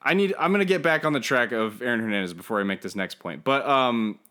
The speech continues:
Aaron Hernandez grew up with a father who was very homophobic. Uh, the, the point I was trying to make before is that saying that he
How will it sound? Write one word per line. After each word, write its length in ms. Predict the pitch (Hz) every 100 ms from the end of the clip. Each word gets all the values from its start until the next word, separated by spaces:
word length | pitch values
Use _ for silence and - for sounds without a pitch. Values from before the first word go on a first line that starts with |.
| _
Aaron 180 | 143 165
Hernandez 580 | 160 147 139 135 127 110
grew 280 | 120 139
up 180 | 131 123
with 140 | 127 113
a 60 |
father 420 | 104 127 123 120
who 100 | 113
was 200 | 113 110
very 220 | - 151 165
homophobic. 840 | 127 110 107 98 92 92 - - _ _ _ _
Uh, 640 | - 101 101 95 92 87 85 - _ _ _ _ _ _ _ -
the, 100 | 147
the 260 | 139 160
point 240 | 156 180 202
I 40 |
was 100 | 180
trying 220 | - 170
to 60 | 156
make 140 | 147
before 400 | 127 120 123 117
is 140 | 117 110
that 180 | 113 113
saying 340 | - 160 160
that 160 | 147 -
he 640 | - - 143 147 143 135